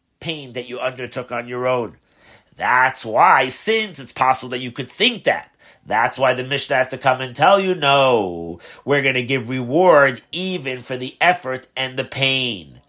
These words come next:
That you were never obligated to undertake that pain and you did it on your own, we're gonna give you reward even for that pain that you, if, once you undertook it.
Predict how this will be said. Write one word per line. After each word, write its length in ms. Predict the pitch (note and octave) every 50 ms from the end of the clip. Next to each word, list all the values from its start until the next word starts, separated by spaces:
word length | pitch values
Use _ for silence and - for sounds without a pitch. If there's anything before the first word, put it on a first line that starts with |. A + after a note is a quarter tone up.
| _ _ _ _ -
That 160 | - C3+ C#3+
you 120 | C#3+ C#3 C#3
were 100 | C#3 C#3
never 560 | C#3+ E3 F#3 G3+ F#3+ G3 G3+ G3+ - - _ _ _ _ _ _ _ _ _ _ _ _ -
obligated 680 | F3 G#3+ A#3+ - A3 G#3+ F#3 G3 G3+ G3+ G3 F#3+ F#3
to 160 | - F#3+ - F#3
undertake 480 | F#3+ F3+ F#3 F3 - - E3+ E3+ C#3
that 200 | E3 D#3 D3 D3
pain 240 | - E3+ F3+ F#3+ F3+
and 100 | E3 D3
you 80 | D3 C#3+
did 180 | - G#3+ G#3+
it 80 | A3 G#3
on 160 | G3 G3 F#3+
your 180 | F#3 F#3+ G3 A3
own, 380 | B3 C4+ D4 D4 C4 A#3+ - _ _ _ _ _ _ _ _ _ _ _ _ -
we're 140 | - A#2+ A#2
gonna 220 | B2 A#2+ A#2 A2+
give 280 | G#2 F2+ G#2+ C3+ C3 B2
you 140 | B2+ B2 A#2+
reward 540 | A#2+ A#2 A2 B2+ C3+ C3+ B2 A#2+ A#2+ - _ _ _ _ _ _ -
even 380 | D3 D#3+ D#3 C3 C3 B2 A#2 - _ _
for 120 | - G2 G2
that 280 | G#2 C3+ C3+ C3 -
pain 300 | - - C3+ C3+ C3 B2
that 100 | A2+ A2+
you, 180 | A2 G#2+ A2+ - -
if, 220 | A#2+ G#2 - -
once 260 | G#2 B2+ B2+ A#2 - A2+
you 80 | A#2
undertook 480 | A2+ A2 G#2+ A2+ G#2+ - - D#2 - -
it. 160 | - _ _